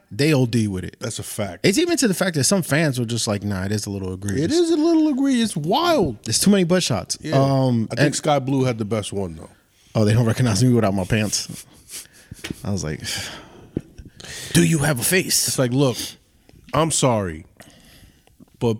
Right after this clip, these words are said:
Speaker 2: a good chunk of y'all got the yams, okay?"
Speaker 1: Yeah, they got a lot of white yams.
Speaker 2: They got the,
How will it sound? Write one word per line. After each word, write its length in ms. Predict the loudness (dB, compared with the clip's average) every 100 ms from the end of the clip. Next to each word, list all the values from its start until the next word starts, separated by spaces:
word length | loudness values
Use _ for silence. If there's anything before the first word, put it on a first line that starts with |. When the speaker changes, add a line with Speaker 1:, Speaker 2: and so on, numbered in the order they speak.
| -4
Speaker 2:
a 100 | -4
good 560 | 0 4 6 4 -2 -2
chunk 260 | -2 0
of 40 | 0
y'all 140 | 2 2
got 220 | 0 -2
the 80 | -2
yams, 460 | 2 2 0 -8 -8
okay?" 460 | -6 0 0 0 -6 -20 _ _ _ _ _ _ _ -4
Speaker 1:
Yeah, 100 | 2
they 100 | 4
got 140 | 4
a 60 | 2
lot 160 | 0
of 60 | 0
white 180 | 0 -2
yams. 460 | -2 -4 -6 -8
Speaker 2:
They 120 | -6 -4
got 220 | -4 -2
the, 240 | -4 -4